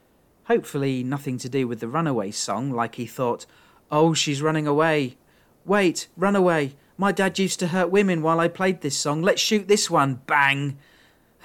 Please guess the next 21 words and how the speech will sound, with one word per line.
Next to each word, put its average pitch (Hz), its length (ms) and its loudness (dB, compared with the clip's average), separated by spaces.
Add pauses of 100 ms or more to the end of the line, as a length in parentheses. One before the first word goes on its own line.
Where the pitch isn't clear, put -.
(160)
<laughs> - 520 -6
I'm 175 120 2
sure 170 280 2
it 123 80 0
wasn't 120 280 -4
like 110 260 -10
that, 110 220 -6
but 175 100 -2
like 170 220 2
I 147 60 -6
said, 113 400 -8 (340)
I 156 200 -6
wasn't 185 540 -4
really 160 360 0
clear 147 480 -4
from 123 240 -10
the 131 100 -8
actor's - 380 -10
performance 131 840 -8
what 139 180 -8
was 131 300 -10